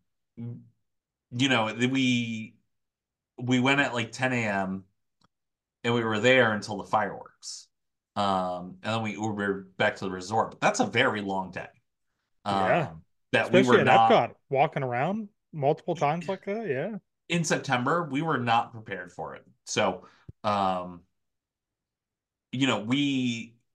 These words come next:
Speaker 1: we learned that if we need to do this, we, uh, we needed to become better planners. And so,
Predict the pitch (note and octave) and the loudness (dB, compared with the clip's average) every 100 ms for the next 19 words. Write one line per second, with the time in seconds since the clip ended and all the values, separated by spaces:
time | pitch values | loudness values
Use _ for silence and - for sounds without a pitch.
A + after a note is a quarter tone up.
0 | _ C3 B2 A#2+ B2 B2+ B2+ A#2+ A2 A2 | _ -6 -2 0 2 2 2 0 0 -2
1 | A#2 C3 A#2 A2 G2+ A2+ B2+ A2+ G#2+ - | -6 -6 -6 -8 -6 0 0 0 -4 -6
2 | G#2 G2 F#2+ F#2 _ _ _ - G2+ G2 | -6 -4 -6 -8 _ _ _ -4 0 2
3 | F#2 F#2 F#2 - A2 A2 G#2+ G2 F#2+ G#2 | 2 0 -2 -6 -6 -6 -6 -6 -6 -4
4 | F#2+ F2 - - - - - _ _ _ | -4 -8 -12 -14 -16 -20 -20 _ _ _
5 | A2 G#2+ G2 G#2 G2+ F#2+ F#2+ | -8 -6 0 2 4 2 -4